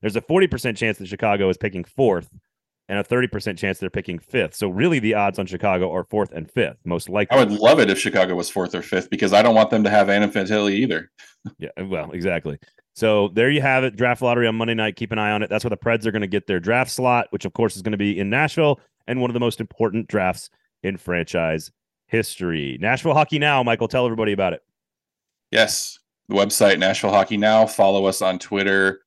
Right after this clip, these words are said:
Speaker 2: N S H Hockey Now. Uh, follow us on Facebook. I think it's the, the exact same handle. Pumping out a lot of Preds content. We just got started today.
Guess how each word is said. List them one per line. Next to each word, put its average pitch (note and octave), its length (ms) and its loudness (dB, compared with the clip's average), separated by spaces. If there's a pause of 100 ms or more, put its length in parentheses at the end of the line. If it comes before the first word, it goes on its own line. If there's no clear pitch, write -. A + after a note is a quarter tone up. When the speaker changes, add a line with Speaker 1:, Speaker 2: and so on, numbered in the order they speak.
(240)
Speaker 2:
N G#2 300 2
S G2+ 360 0
H G2+ 320 0
Hockey F#2+ 360 0
Now. G2 480 4 (280)
Uh, F2+ 140 0
follow F#2+ 260 2
us F#2+ 120 -2
on F#2+ 80 -6
Facebook. G2 480 0
I F2+ 60 0
think F2+ 180 -6
it's - 240 -8
the, F2+ 180 -10
the F2+ 200 -8
exact E2+ 320 -4
same F2 260 -8
handle. F#2 480 -2 (360)
Pumping G2+ 260 2
out G2 140 6
a F#2+ 40 2
lot F#2 120 8
of F2+ 60 -2
Preds C3 280 2
content. A#2 480 2
We G2+ 60 -2
just G2+ 180 -6
got F#2+ 140 0
started F#2 320 -4
today. A2+ 520 2